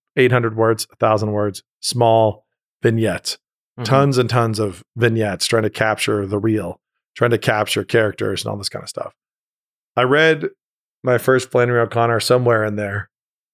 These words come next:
Speaker 1: and was not particularly affected. It was kinda like, "Eh, okay." You know, I wonder why people talk so much about her. In college, I, uh, read a little bit more 'cause, uh,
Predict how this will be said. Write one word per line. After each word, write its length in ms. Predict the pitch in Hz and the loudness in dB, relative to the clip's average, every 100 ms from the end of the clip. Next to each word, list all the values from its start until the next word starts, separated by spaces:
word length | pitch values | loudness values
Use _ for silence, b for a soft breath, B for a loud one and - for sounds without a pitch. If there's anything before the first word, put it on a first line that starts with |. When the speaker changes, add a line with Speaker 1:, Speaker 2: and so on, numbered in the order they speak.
| _ _ _ _ | _ _ _ _
Speaker 1:
and 200 | 127 131 | 0 4
was 120 | 135 | 4
not 320 | 120 120 - - | 4 0 0 -4
particularly 680 | 113 123 107 117 110 110 104 | -4 -2 2 2 4 2 0
affected. 480 | - - - 90 - _ _ _ _ _ _ _ | -4 -10 -10 -14 -16 _ _ _ _ _ _ _
It 60 | 120 | -6
was 80 | 107 | -4
kinda 220 | 107 107 | -2 -2
like, 180 | 101 - _ | -4 -10 _
"Eh, 140 | 131 135 - - | -2 -2 -4 -10
okay." 260 | - 113 104 _ _ _ _ _ _ _ _ _ - | -2 -2 -2 _ _ _ _ _ _ _ _ _ -6
You 60 | |
know, 240 | 107 98 95 | -4 -4 0
I 60 | 117 | 2
wonder 140 | 117 | 4
why 120 | 113 | 2
people 280 | 107 110 104 | 2 -2 -2
talk 220 | - 104 | -4 -4
so 80 | - | -4
much 180 | 104 101 | -6 -8
about 220 | - - - _ - | -8 -10 -12 _ -8
her. 300 | - 82 - _ _ _ _ _ _ _ _ - | -6 -6 -12 _ _ _ _ _ _ _ _ -4
In 160 | 127 | -4
college, 560 | 110 127 127 127 120 - _ _ _ _ _ _ _ _ - | 0 0 2 2 0 -8 _ _ _ _ _ _ _ _ -2
I, 480 | 113 113 110 110 104 | 0 2 0 -2 -4
uh, 240 | 107 104 98 - - | 0 0 0 -6 0
read 160 | 120 | 2
a 40 | 113 | 2
little 160 | 113 | 2
bit 140 | 107 107 | 0 0
more 460 | 120 127 127 120 _ _ _ _ _ | 2 2 2 -2 _ _ _ _ _
'cause, 400 | - 113 101 - | 0 2 2 -2
uh, 340 | 110 101 98 | -2 -2 -4